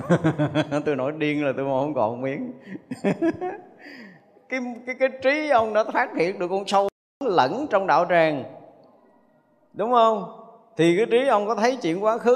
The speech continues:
không? Mà trong tôi đang nói cái chuyện mà nhập định từ nãy giờ tôi nói, đúng không? Nhập định là xuyên suốt quá khứ, tất cả mọi chuyện xảy ra của cái chuyện tu tập tiền thân Đức Phật người ta cũng thấy nữa, chứ đừng nói là Đức Phật khi thành thật ở cái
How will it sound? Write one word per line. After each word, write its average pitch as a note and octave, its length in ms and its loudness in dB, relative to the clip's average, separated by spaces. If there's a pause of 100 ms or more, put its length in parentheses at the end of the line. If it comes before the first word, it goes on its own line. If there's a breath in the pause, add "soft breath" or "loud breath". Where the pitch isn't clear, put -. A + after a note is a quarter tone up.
không? A3+ 360 0 (1400)
Mà E3 140 0
trong G#3 260 2
tôi G#3 140 0
đang G#3 200 2
nói B3 200 4
cái B3+ 120 2
chuyện E3+ 300 -4
mà E3 60 -2
nhập D#3 240 2
định E3 220 2
từ F3 120 2
nãy D#3+ 220 -2
giờ E3+ 200 2
tôi F3+ 100 -4
nói, G3 240 -2
đúng A#3 120 0
không? F#3 220 0
Nhập D#3 180 -4
định D#3+ 140 0
là F3 100 -2
xuyên F#3+ 240 0
suốt A3 160 0
quá G#3 220 0
khứ, A3+ 300 -2
tất C#4+ 180 4
cả F3+ 140 2
mọi E3+ 200 0
chuyện E3 260 -4
xảy F3+ 180 0
ra F#3 280 -2
của F3+ 260 0
cái - 220 -4
chuyện D#3+ 200 -2
tu F#3+ 180 0
tập D#3 120 0 (160)
tiền D#3+ 340 2
thân G3 320 -4
Đức B3 200 -2
Phật D3+ 220 -2
người D3+ 100 -4
ta E3 100 -4
cũng F3+ 180 -6
thấy A3 240 0
nữa, F3 220 -2
chứ A3 60 -8
đừng D#3 220 -4
nói F#3+ 180 -4
là G#3 120 -4
Đức A3 220 -6
Phật C#3+ 220 -2
khi F3 100 -4
thành C#3 220 -4
thật C3+ 240 -6
ở D3 200 -2
cái G#3+ 100 -8